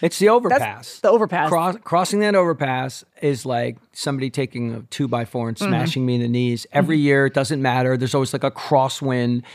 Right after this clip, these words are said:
Speaker 1: It's, I feel like I can never get to the top of
Speaker 2: Mm.
Speaker 1: that <laughs> freaking bridge.
Speaker 2: Yeah.
Speaker 1: It just
Speaker 2: It
Speaker 1: keeps
Speaker 2: goes on
Speaker 1: It's like you're
Speaker 2: forever.
Speaker 1: on a conveyor belt that
Speaker 2: It
Speaker 1: just
Speaker 2: goes on
Speaker 1: keeps
Speaker 2: forever.
Speaker 1: moving, and then you're finally up there, and you're like,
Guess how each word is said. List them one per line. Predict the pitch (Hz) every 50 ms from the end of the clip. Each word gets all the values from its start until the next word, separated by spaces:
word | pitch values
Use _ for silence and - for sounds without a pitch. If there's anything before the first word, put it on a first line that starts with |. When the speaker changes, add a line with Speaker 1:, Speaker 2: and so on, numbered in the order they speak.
| - - - -
Speaker 1:
It's, | 147 147 - - - - -
I | 127 143
feel | 139 - - 185 180
like | 180 170 -
I | 131 139
can | 135 - - 147 135
never | 135 135 123 135
get | 127 - - 131 127 135 151 - _ _ _ _ _ _
to | - -
the | 139 135
top | - - - 117 117 151
of |
Speaker 2:
Mm. | 156 131
Speaker 1:
that | - -
<laughs> |
freaking | - - - - - - 151 147 123
bridge. | 98 139 160 240 233 165 127 - -
Speaker 2:
Yeah. | 165 143 - - -
Speaker 1:
It | 175 175 -
just | 214 180 - -
Speaker 2:
It | - 214
Speaker 1:
keeps | 208 175 -
Speaker 2:
goes | 247 233 208
on | 220 208
Speaker 1:
It's | 202 196 -
like | 233 233 -
you're | 247 247
Speaker 2:
forever. | 247
Speaker 1:
on | 247 240 220
a | 208 170
conveyor | - - - 190 185 160 190 196 208 202 175
belt | 143 160 147 143 123
that | 143 127
Speaker 2:
It |
Speaker 1:
just | 156 196 185
Speaker 2:
goes |
on | 185 131 135
Speaker 1:
keeps | 170 151
Speaker 2:
forever. | 151 156 160 165
Speaker 1:
moving, | - 220 233 240 226 262 -
and | - 170 180
then | 185 180 175
you're | 175 170
finally | - - - 156 147 170 175 170 165 160 156
up | 160 160 -
there, | - 151 143
and | 139 135
you're | 131 131
like, | 135 131 127